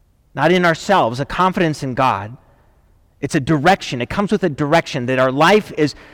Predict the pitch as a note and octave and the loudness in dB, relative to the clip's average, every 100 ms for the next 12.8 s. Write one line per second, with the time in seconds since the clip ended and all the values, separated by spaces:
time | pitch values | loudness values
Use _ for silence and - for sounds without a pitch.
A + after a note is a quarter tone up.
0 | - F3+ F3 F3 C#3+ E3 G#3 G#3+ F3+ F3+ | -2 -2 2 0 4 6 6 6 2 0
1 | F#3+ E3 D3+ - F#3+ F3 - F#3 B2+ F3+ | 0 2 0 0 -2 -2 2 2 2 0
2 | F#3 - - - F3+ G#3+ B3 A#3+ G3+ D3+ | 0 -4 -16 -2 0 0 0 0 0 4
3 | F#3 F3+ - D3+ - G3 F#3+ D#3 D3+ D#3+ | 4 4 0 -6 0 2 2 4 6 6
4 | D#3 D3 C#3+ - E3 - C#3+ C3+ D3+ D3 | 4 2 0 -2 -4 -2 -2 0 2 2
5 | C3+ A#2+ C3+ D3 B2+ B2 B2 A2 C#3 C3 | 0 -4 0 0 0 -2 -4 -2 -2 0
6 | C3 B2 C#3+ - - A3+ G#3+ G3+ D3 C3 | 0 0 -2 -2 -6 -4 -2 -2 -2 -2
7 | D#3+ E3+ D3+ B2+ C#3 C#3+ - - D#3 D#3 | 0 2 0 -2 -2 -2 -4 -4 -4 -2
8 | - F#3 G3 G3+ E3+ D#3 D3+ D#3 - A2+ | -2 2 4 4 0 -4 -2 -2 -6 -6
9 | A#2+ - - _ _ _ _ _ _ _ | -6 -8 -16 _ _ _ _ _ _ _
10 | _ _ _ _ _ _ _ _ B2 - | _ _ _ _ _ _ _ _ -14 -12
11 | - D3 F#3 E3 A2+ C3 B2 A2+ G#2+ - | -8 -4 -4 -6 -6 -6 -6 -8 -10 -16
12 | - - G#2 F#2 F#2+ _ - | -18 -14 -12 -12 -14 _ -20